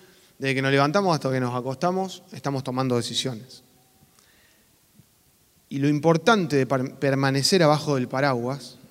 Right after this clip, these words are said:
en la vía, en el carril, es la calidad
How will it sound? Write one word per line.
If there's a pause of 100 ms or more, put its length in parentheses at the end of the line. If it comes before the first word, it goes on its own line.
(240)
en
la
vía,
en
el
carril, (1400)
es (720)
la
calidad